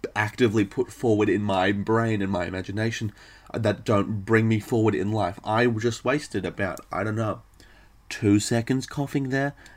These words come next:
and th-, that will then, th-, these are two th-, seconds that I cannot get back from my, uh, life counter. I can't get that back. It's gone. It's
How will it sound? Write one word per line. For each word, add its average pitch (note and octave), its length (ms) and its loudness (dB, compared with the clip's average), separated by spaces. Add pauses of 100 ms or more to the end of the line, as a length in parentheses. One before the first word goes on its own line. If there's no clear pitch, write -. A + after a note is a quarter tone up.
(140)
and G#2+ 260 2 (220)
th-, G2+ 140 -6 (160)
that A2+ 280 2
will G#2+ 360 4
then, B2 320 4
th-, A#2 400 4
these C3+ 240 6
are C#3 60 2
two C3+ 200 4
th-, B2+ 240 -2
seconds A#2 360 0
that G#2+ 120 2
I G#2 60 2
cannot A2+ 400 -2
get G#2 200 0
back F#2+ 240 2 (240)
from G#2+ 300 0
my, F#2+ 360 0 (640)
uh, G#2+ 180 4 (100)
life A2+ 420 4
counter. G#2 440 -2 (120)
I A#2 120 2
can't C#3+ 320 0
get B2+ 160 -6
that B2 180 -6
back. - 340 -12
It's A#2 180 -6
gone. A#2 360 0
It's - 160 -6